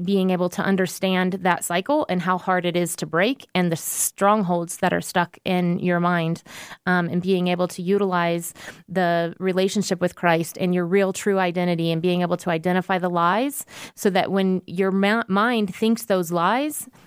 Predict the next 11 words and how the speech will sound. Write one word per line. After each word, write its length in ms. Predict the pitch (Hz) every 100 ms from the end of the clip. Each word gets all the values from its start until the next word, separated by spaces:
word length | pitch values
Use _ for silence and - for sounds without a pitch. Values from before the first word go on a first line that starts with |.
| -
that's 280 | 190 196 294
a 60 | 262
red 220 | 220 190
flag 360 | 196 190 196
right 200 | 185 185 -
there. 260 | 180 180
That's 420 | 165 175 175 - -
saying, 280 | 202 190
"Hey, 360 | 170 202 196 160
wait, 320 | 170 208 -
no, 300 | 185 196 165